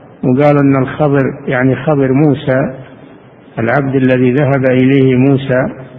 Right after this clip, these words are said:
ليتعلم منه، فيه خرافيون يقولون أنه يجيهم، وأن الخضر ما مات، وأنه يجيهم. الشيخ يقول: "لا، الخضر مات، ولا، وما جعلنا لبشر من قبلك الخلد،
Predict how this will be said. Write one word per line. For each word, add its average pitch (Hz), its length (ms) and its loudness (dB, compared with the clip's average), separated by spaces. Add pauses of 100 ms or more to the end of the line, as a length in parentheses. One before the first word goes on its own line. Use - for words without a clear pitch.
(960)
ليتعلم 127 640 0 (180)
منه، 131 360 0 (1400)
فيه 170 180 4
خرافيون 165 800 2
يقولون 175 320 2
أنه 175 140 4
يجيهم، 120 420 0 (240)
وأن 151 180 0
الخضر 160 420 0
ما 156 220 2
مات، 127 300 -2 (1000)
وأنه 143 280 0 (120)
يجيهم. 135 480 0 (1300)
الشيخ 156 380 0 (120)
يقول: 175 240 2
"لا، 175 180 0
الخضر 151 440 0
مات، 160 580 -2
ولا، 190 240 -2 (640)
وما 156 220 2
جعلنا 165 560 4
لبشر 147 440 0
من 139 240 2
قبلك 139 420 0
الخلد، 127 400 -2